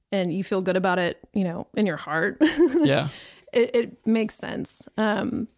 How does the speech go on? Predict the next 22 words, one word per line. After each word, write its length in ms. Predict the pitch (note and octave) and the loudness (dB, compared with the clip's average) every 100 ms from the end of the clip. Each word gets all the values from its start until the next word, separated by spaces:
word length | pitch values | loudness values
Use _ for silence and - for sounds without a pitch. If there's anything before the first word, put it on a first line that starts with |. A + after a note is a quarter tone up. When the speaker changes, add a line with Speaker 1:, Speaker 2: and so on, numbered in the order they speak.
| - | -8
Speaker 1:
that's 300 | A3 A#3 A#3+ | 0 0 2
something 260 | B3 A3+ G#3 | 2 4 2
I 60 | |
think, 160 | A3+ G#3 | 2 0
especially 360 | - A3 A3 | 0 -2 0
in 80 | G3 | 0
Nashville, 640 | G3 G#3 - G3+ G3 - - _ _ _ _ - | 0 -2 -2 0 0 -2 -8 _ _ _ _ -2
you 80 | A3 | -2
see 180 | - G#3+ | 2 2
a 80 | |
lot 140 | G#3 F#3+ | 2 0
of 80 | E3+ | -4
traffic 420 | - E3+ - - | -4 -4 -4 -8
coming 240 | - F#3 | -6 -4
in 80 | F3+ | -4
of 100 | F3 | -4
people 260 | - G3 F#3+ | -4 -2 -2
that 240 | F3+ - | -2 -4
wanna 140 | G3 F#3 | -4 -4
be 100 | F3 | -6
famous. 540 | - D3 - - - - _ _ _ _ _ _ | -6 -8 -8 -10 -12 -16 _ _ _ _ _ _
Speaker 2:
It, 100 | - | 0